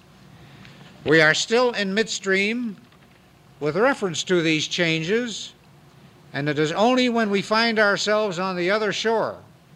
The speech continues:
that we hope and realistically expect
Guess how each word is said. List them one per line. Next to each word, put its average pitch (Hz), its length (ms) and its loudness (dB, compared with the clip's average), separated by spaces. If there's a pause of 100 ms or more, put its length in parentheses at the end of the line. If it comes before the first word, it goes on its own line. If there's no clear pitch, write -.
(840)
that 156 200 2
we 165 180 0
hope 220 360 0 (580)
and 165 220 -2
realistically 202 800 0
expect - 720 -2